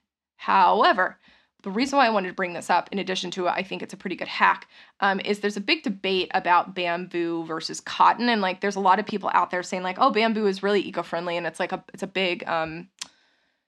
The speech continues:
you know, selling point for a lot of these pajamas." We've actually done quite a few episodes here at Good Together about bamboo. So,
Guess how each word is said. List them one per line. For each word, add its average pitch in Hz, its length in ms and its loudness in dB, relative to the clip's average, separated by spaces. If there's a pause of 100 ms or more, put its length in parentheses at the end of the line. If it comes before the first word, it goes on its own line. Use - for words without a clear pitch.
(140)
you 190 120 -4
know, 131 100 -4
selling 233 580 0
point 170 280 -4
for 185 100 -6
a 180 40 -2
lot 175 140 0
of 175 80 -2
these 170 140 -8
pajamas." 175 560 -2
We've 247 180 2
actually 277 300 2
done 190 260 0
quite 226 240 0
a 262 40 -2
few 202 200 -2
episodes 190 440 -2
here 175 160 -2
at 165 120 -2
Good 165 120 -4
Together 180 340 -4
about 170 340 2
bamboo. 220 480 0
So, 165 340 0